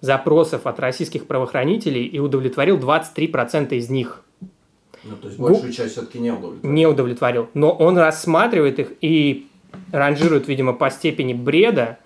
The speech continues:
Speaker 1: и те, которые действительно ему кажутся связаны с криминалом или с терроризмом, они их удовлетворяют. А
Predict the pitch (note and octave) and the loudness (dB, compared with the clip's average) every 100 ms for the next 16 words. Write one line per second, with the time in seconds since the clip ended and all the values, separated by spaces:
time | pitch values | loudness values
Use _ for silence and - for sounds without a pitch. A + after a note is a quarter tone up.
0 | _ - D3+ C#3 - E3 E3 C3 C#3+ C#3 | _ -8 -6 -4 0 0 2 0 0 0
1 | B2 C3 - D#3 E3+ C#3+ C3 B2 B2+ B2 | -2 -4 -2 0 0 -2 -2 -2 -2 -2
2 | C#3+ C3+ B2 - - B2+ - C#3 C3+ B2+ | 0 0 -2 -10 -8 -8 -4 0 0 -2
3 | A#2+ - C3+ C3+ C#3 F#3+ A3+ D3+ B2 A#2+ | -6 -6 -4 -2 2 2 4 2 0 -4
4 | A#2+ D#3 B2+ C3 A3 F3 B2+ A#2+ B2+ D3 | -4 -2 -2 0 -2 -2 -2 -4 -4 -4
5 | E3+ D#3 C#3 D3+ C#3+ D#3 D3+ A#2+ G#2 - | -4 -4 -4 -4 0 2 2 0 -4 -14
6 | _ _ _ _ - - - C3+ | _ _ _ _ -20 -10 -4 -2